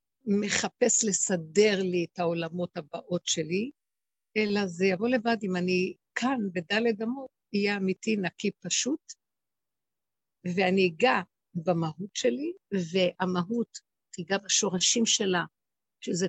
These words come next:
כוח החיות האלוקית ששוכנת בתוכי עמוק עמוק, והיא תסדר לי את העולם שלי. למה שאני ארצה ללכת לעולם בכלל, לעולם הבא? אני רוצה לחיות כאן לנצח. <laughs> אני רוצה שפה יהיה עולם הבא, יש לי חידוש בשבילכם.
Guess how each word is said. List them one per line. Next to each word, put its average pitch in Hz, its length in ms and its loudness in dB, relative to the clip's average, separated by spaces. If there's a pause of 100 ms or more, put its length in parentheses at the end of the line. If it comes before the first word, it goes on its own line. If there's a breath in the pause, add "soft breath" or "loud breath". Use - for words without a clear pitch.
כוח - 320 -2
החיות 214 420 -2
האלוקית 202 460 -2
ששוכנת 220 720 -2
בתוכי 196 520 -10
עמוק 175 380 -4
עמוק, 170 300 -10 (880)
והיא 208 180 -2
תסדר 196 400 -4
לי 175 120 -4
את - 120 -12
העולם 180 300 -10 (180)
שלי. 160 340 -10
למה 226 220 0
שאני 202 280 2
ארצה 190 260 0
ללכת 185 440 -2
לעולם 180 360 2 (480)
בכלל, 190 340 0 (180)
לעולם 180 320 2
הבא? 175 260 0
אני 190 140 -2
רוצה 185 240 -4
לחיות 208 320 -4 (100)
כאן 214 100 -2
לנצח. 208 560 -4 (260)
<laughs> - 120 -6 (540)
אני 233 100 6
רוצה 196 240 0
שפה 220 320 -2
יהיה 254 140 2
עולם 180 260 -4
הבא, 170 280 -16
יש - 140 -20
לי 202 60 -8
חידוש 208 400 -8
בשבילכם. 175 480 -10